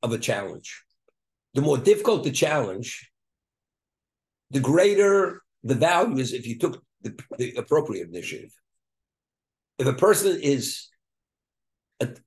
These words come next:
is, is actually seduced to do the wrong, and despite the, the seduction, like Yosef Atzadik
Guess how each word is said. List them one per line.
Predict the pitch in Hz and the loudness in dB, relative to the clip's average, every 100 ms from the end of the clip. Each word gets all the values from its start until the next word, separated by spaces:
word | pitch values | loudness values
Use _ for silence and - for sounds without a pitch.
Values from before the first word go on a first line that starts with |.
| _ | _
is, | 131 110 - | -4 -2 -4
is | 127 - | -6 -4
actually | 147 156 - 135 | -2 -2 -2 -4
seduced | - 135 147 135 - | -2 -2 0 0 -2
to | 110 | -4
do | 147 | -4
the | 127 | -4
wrong, | 117 110 87 - | -4 -6 -8 -8
and | 117 117 | -6 -6
despite | - - 175 196 - 113 | -4 0 2 2 -2 -4
the, | 135 | -4
the | - | -4
seduction, | 113 120 107 143 - 98 | -8 -6 -2 -2 -2 -6
like | 98 - | -4 -2
Yosef | 147 127 | -2 -2
Atzadik | - - 120 104 - | -4 -2 -4 -4 -10